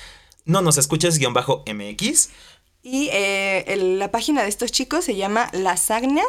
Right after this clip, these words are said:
Speaker 2: así, lasaña guion bajo A F.
Speaker 1: Que de todos modos los vamos a poner en nuestras redes sociales para que los vayan a seguir y prueben estas delicias, porque en serio son, creo que son artistas, ¿sabes? O sea,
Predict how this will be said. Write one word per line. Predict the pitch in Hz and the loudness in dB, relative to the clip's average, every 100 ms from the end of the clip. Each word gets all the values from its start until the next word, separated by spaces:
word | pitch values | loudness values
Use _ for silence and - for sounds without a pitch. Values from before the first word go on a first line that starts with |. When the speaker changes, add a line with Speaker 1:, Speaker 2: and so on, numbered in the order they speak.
| 571 - | -4 -16
Speaker 2:
así, | 185 175 | -16 -16
lasaña | - - - 226 262 403 523 - - - _ - | -18 -18 -6 0 0 0 -4 -12 -20 -20 _ -8
guion | 190 196 196 | 0 2 4
bajo | 202 226 320 - - | 2 2 0 0 2
A | 202 - | 2 2
F. | - 175 - - _ - - - | -4 -4 -10 -18 _ -20 -20 0
Speaker 1:
Que | 156 | 2
de | 151 | 4
todos | 175 190 | 4 4
modos | 208 165 170 | 4 4 2
los | 131 | 0
vamos | 127 139 | 0 0
a | |
poner | 120 123 | 0 -2
en | 123 | -2
nuestras | 104 104 | -2 -2
redes | 113 120 | -2 0
sociales | 160 202 175 165 | 2 2 2 0
para | 110 | -2
que | 110 | -4
los | 104 | -2
vayan | 117 120 | -2 0
a | 123 | 0
seguir | 147 135 - | 0 -2 -4
y | 143 | -2
prueben | 143 147 151 | 2 2 2
estas | 147 147 | 0 0
delicias, | 127 127 151 151 147 | 0 0 0 0 -2
porque | 147 - | -2 -4
en | 123 | 0
serio | 151 147 | 2 4
son, | 139 143 170 208 - - - _ _ _ | 4 4 0 -2 -14 -20 -20 _ _ _
creo | - 226 | -2 0
que | 285 | 2
son | - 202 | 2 2
artistas, | 202 - - 190 - - - | 0 -2 -4 0 0 -2 -4
¿sabes? | - - 135 180 | 0 2 2 4
O | 165 | 4
sea, | 143 143 127 | 4 4 2